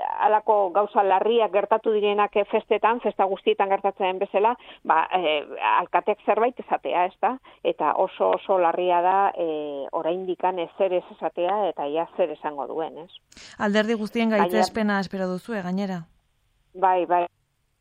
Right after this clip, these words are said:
Speaker 1: Noski, eh? E, baino, bereziki al Tokerorena badagolako bide hortan ere, mm, esaten dute Tutera kapital, ez? E, puta Pamplona, Tutera kapital, eta o-, o-, lelo horiek, ba, ba, Tokeroren hitzak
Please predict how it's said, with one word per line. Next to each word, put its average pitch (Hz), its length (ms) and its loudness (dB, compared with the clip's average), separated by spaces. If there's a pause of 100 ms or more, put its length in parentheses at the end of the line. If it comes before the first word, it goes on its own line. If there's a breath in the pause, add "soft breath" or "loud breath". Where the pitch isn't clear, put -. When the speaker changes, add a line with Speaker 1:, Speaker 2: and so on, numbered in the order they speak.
(540)
Speaker 1:
Noski, 90 160 -14
eh? 151 200 -8 (260 loud breath)
E, - 80 -2
baino, 170 320 0 (400)
bereziki 277 640 0
al 247 220 2
Tokerorena 254 760 4
badagolako 233 760 2
bide 226 220 2
hortan 220 320 0
ere, 220 420 0
mm, 180 280 -12 (240)
esaten 202 260 -6
dute 196 240 -2
Tutera 202 400 -2
kapital, 147 500 -4
ez? 214 200 -2 (160)
E, 175 300 0
puta 175 220 -4
Pamplona, 202 580 -2
Tutera 170 360 -4
kapital, 190 460 -2 (240 loud breath)
eta - 340 0
o-, 196 220 0
o-, - 140 0
lelo 240 300 2
horiek, 240 440 0
ba, 165 300 0
ba, 185 140 -4
Tokeroren 214 600 0
hitzak - 560 -4